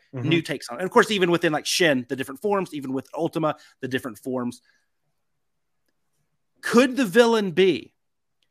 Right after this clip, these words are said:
Speaker 2: it's hidden in our world. And then once again, could it be one that was hidden in the underwater city? That, could it be one that was hidden in Hollow Earth? Because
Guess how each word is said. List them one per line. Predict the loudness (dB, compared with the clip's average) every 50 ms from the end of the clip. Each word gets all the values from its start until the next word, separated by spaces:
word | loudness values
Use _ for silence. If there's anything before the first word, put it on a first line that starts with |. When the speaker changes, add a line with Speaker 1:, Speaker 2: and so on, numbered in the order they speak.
| _ _ _ _ _ _ _ _ _ _ _ _ _ _ _ _ _ _ _
Speaker 2:
it's | -8 -8 -8 -4
hidden | -4 -2 -2 0 2
in | 4 6
our | 6 6 6
world. | 4 4 2 2 2 -2 -4 -4
And | -4 -4
then | -2 -2
once | -2 -4 -4 -6
again, | -6 -4 -4 -4 -4 -8 _ _ _ _
could | -4 -2 -2 -2
it | -2 -2
be | -4 -4 -4 -4 -6 -6 -8 -12 _ _ _ _ _ _
one | -10 -4 -2 0 0 0 0
that | -2 -4
was | -4 -6 -8
hidden | -6 -4 -4 -2 -2 -2
in | -4 -4
the | -6 -6 -6
underwater | -6 -4 -4 -2 -2 0 0 -2 -2 -4
city? | -6 -4 -2 -2 0 0 -2 -4 -6 -10 _ _ -20 -14 -10
That, | -10 -10 -10
could | -10 -10
it | -8
be | -8 -6
one | -6 -6 -6
that | -6
was | -8 -8
hidden | -6 -6 -4 -4
in | -4 -2
Hollow | -2 -2 0 0 0 -2 0
Earth? | 0 0 0 0 -4
Because | -6 -6 -6 -6